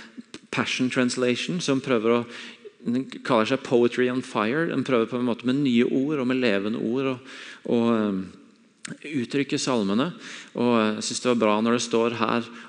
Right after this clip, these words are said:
om Guds ord at «It rescues us from our days of trouble». Guds ord som redder oss fra våre dager med vanskeligheter, med trøbbel.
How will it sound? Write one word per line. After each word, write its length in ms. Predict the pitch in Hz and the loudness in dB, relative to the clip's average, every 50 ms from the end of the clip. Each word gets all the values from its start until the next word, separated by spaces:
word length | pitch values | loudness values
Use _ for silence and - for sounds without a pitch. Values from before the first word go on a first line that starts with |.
| - | -4
om 120 | - 123 123 | -2 -2 -2
Guds 220 | 131 120 - - 127 | -2 -4 -4 -2 -2
ord 200 | 127 139 151 135 123 | 0 0 0 -2 -2
at 160 | 120 - - - - | -4 -10 -10 -8 -6
«It 160 | - - - | -6 -4 -2
rescues 600 | 139 127 123 - - - - - 143 143 139 - 185 | -2 -2 -2 -2 -4 -6 -4 -4 -4 -4 -4 -4 -4
us 300 | 175 170 - - - - - 139 | -4 -4 -6 -6 -8 -8 -12 -10
from 240 | - - 123 117 120 | -6 -4 -2 0 0
our 160 | 120 131 131 | 0 0 2
days 320 | 120 135 120 127 127 - - | 2 2 2 2 0 -4 -6
of 140 | 123 - - | -6 -6 -4
trouble». 380 | - 139 123 120 123 160 131 - - - - - - - - - - - - - - - - - | 0 0 2 2 2 0 -2 -4 -8 -18 -20 -18 -18 -16 -16 -14 -14 -16 -16 -18 -18 -10 -6 -6
Guds 220 | 170 - - - | -4 -4 -2 -2
ord 140 | 147 156 143 135 | -2 -2 -2 0
som 140 | 135 143 147 | 0 0 0
redder 380 | 156 147 117 107 - 110 123 143 | 2 0 2 2 2 0 0 -2
oss 140 | 143 - - | -4 -6 -8
fra 220 | - - - - 127 | -6 -4 -2 -2 0
våre 460 | 127 117 113 110 107 104 117 123 120 117 - - - - | 0 2 2 2 2 2 0 0 -2 -4 -10 -18 -10 -8
dager 560 | 131 117 - 135 113 104 104 101 110 113 120 | -4 0 0 0 2 0 0 -2 -2 -2 0
med 380 | 117 117 123 127 117 - - - | 0 0 -2 -2 -6 -10 -8 -6
vanskeligheter, 800 | 151 151 127 110 - - - 123 113 117 123 123 - - - - - - - - | -4 -4 -4 -4 -6 -6 -6 -6 -4 -4 -6 -6 -8 -10 -10 -10 -12 -14 -8 -6
med 160 | - 131 127 - | -6 -4 -4 -2
trøbbel. 340 | - 127 117 110 - 95 | 0 0 0 0 -2 -8